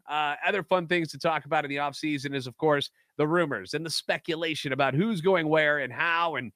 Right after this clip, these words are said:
there was another write-up done this time by M L B dot com's Anthony Castrovince, who did a, uh, kind of like a play on the Black Friday deals type of article,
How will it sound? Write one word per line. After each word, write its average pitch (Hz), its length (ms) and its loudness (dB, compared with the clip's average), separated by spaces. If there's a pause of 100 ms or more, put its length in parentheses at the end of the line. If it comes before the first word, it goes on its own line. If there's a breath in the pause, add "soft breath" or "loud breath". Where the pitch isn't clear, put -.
(540)
there 185 160 4
was 180 160 6
another 190 260 6
write-up 170 380 2
done 156 220 0
this 151 160 -4
time 156 180 0
by 143 120 2
M 156 140 -2
L 151 60 -2
B 147 140 -2
dot 135 200 2
com's 143 300 -2
Anthony 151 640 -2 (320)
Castrovince, 131 920 0 (120)
who 143 100 0
did 156 160 0
a, 131 280 0
uh, 113 420 0 (840)
kind 233 160 0
of 269 40 -10
like 175 140 0
a 123 60 -4
play 190 480 4
on 165 720 -2
the 139 80 -4
Black 151 300 0
Friday 156 440 2
deals 151 520 0
type 160 220 0
of 143 100 -8
article, 156 460 2